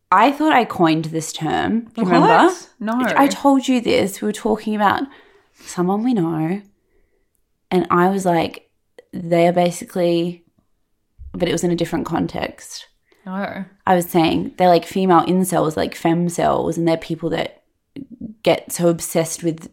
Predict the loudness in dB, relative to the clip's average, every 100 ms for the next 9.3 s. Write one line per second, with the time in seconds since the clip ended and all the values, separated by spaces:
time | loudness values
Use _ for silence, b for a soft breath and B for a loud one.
0 | _ 0 2 4 4 4 2 0 0 0
1 | 0 -2 -2 -4 0 0 0 -2 0 0
2 | 0 -4 -2 2 4 4 0 -2 -2 -4
3 | -2 0 0 -2 -4 -4 -4 -4 2 2
4 | 2 -4 -8 -10 -6 -6 -8 -6 -4 -4
5 | -2 0 0 -2 -2 -2 -4 -4 -4 -6
6 | -8 -10 -6 -6 -6 -10 b b b b
7 | b b 0 2 2 2 0 2 0 -2
8 | _ _ _ -2 0 6 4 4 -2 -4
9 | -2 -6